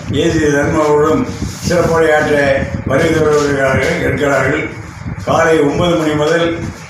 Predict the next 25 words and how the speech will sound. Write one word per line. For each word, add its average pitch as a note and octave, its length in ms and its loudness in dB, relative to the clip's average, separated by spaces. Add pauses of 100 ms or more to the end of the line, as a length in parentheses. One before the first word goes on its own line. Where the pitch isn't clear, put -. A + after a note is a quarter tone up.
இரவு D#3+ 380 2
ஒன்பது E3 260 0
மணி D3+ 280 2
வரை D#3 480 2 (300)
நிகழ்ச்சிகள் D#3 560 0
நடைபெறவிருக்கிறது. C#3+ 1080 -2 (500)
காலை D#3+ 340 2
ஒன்பது E3 340 0
மணி D#3+ 180 0
வரைக்கு, D#3 540 0
ஒன்பது D#3 300 0
மணிக்கு D#3 560 0 (440)
புரட்சித் E3+ 400 0
தலைவருடைய D#3 580 2 (460)
திருவுருவப் D#3+ 600 0
படம் D3 360 0 (160)
திறப்படாகவும், D3+ 680 0 (540)
ஒன்பது E3+ 400 2
மணி E3 380 2
முதல் E3 340 2
பத்து D3+ 260 0
மணி E3 200 0
வரை D#3+ 380 2 (360)
காலை E3 460 2
சிற்றுண்டியும் D3+ 800 0